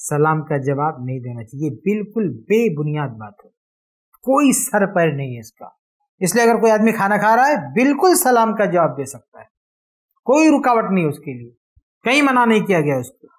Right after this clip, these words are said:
और जब ये बात जहन में साफ हो जाएगी कि खाते वक्त सलाम का जवाब देने में कोई हरज नहीं है, तो फिर ये मसला भी क्लियर हो जाएगा कि खाते वक्त अजान का जवाब देने में भी कोई हरज नहीं है।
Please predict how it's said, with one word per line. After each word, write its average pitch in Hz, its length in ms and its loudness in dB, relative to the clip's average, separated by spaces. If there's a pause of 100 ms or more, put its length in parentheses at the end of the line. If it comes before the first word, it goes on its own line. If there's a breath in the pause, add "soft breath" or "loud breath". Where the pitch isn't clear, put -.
और 202 160 2
जब 202 160 2
ये 254 140 4
बात 233 200 2
जहन 208 180 2
में 220 120 4
साफ 220 240 0
हो 196 80 2
जाएगी 180 360 4
कि - 500 -6
खाते 185 440 2
वक्त 240 260 0
सलाम 196 440 2
का 190 200 0
जवाब 190 380 2
देने 220 220 4
में 208 160 2
कोई 220 240 4
हरज 208 340 0
नहीं 285 180 2
है, 311 120 4
तो - 960 -14
फिर 185 160 2
ये 190 140 4
मसला 175 300 0
भी 214 120 2
क्लियर 170 300 0
हो 143 100 0
जाएगा 139 300 -4 (420)
कि 165 100 -8
खाते 156 380 0
वक्त 185 220 0 (260)
अजान 147 360 -2
का 156 220 -2
जवाब 139 300 -2
देने 135 260 -8
में 139 160 -8
भी 214 200 -6
कोई 151 260 -4
हरज 131 280 -14 (120)
नहीं 104 160 -20
है। 101 120 -20